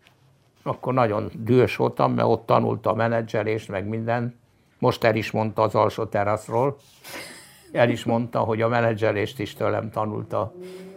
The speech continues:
És minden. És, és akkor mondtam, hogy igazad van, opera, mégiscsak opera.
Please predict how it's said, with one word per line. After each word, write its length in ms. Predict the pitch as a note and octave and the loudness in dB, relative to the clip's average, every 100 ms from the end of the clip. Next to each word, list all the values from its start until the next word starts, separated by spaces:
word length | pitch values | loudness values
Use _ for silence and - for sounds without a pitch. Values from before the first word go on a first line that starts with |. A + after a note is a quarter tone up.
| - - | -20 -14
És 140 | D#3+ - | -12 -8
minden. 340 | C3+ D3 A#2 - _ _ _ _ | -6 -6 -8 -16 _ _ _ _
És, 160 | D#3 - C3 D3+ | -10 -6 -6 -6
és 100 | D3+ | -8
akkor 220 | D3 - C#3+ | -8 -6 -6
mondtam, 360 | C3+ B2 A#2+ | -6 -6 -6
hogy 180 | A2+ B2 | -8 -10
igazad 480 | - A#2+ G#2 G2+ G2 | -6 -4 -2 -2 -4
van, 140 | G2 A#2+ | -4 -4
opera, 360 | B2 A2 G2+ | -4 -2 -2
mégiscsak 500 | G2 F#2 F#2+ - G2+ | -4 -8 -10 -12 -12
opera. 460 | - - F#2+ F#2+ | -12 -10 -10 -10